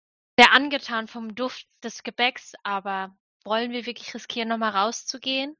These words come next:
Wir könnten, sie läuft uns nicht davon, sie wird auch morgen früh noch da sein.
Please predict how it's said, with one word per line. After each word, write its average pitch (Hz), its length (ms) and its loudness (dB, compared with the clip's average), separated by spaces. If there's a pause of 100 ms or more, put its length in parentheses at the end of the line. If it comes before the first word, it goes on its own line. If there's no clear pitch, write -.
(280)
Wir 214 100 -6
könnten, 247 360 2
sie 233 140 -8
läuft 233 240 0
uns 269 120 -12
nicht 269 160 -8
davon, 254 300 -4
sie 220 80 -10
wird 220 140 -4
auch 220 100 -2
morgen 226 280 -2
früh 262 220 -6
noch 220 200 -2
da 190 280 0
sein. 190 380 -6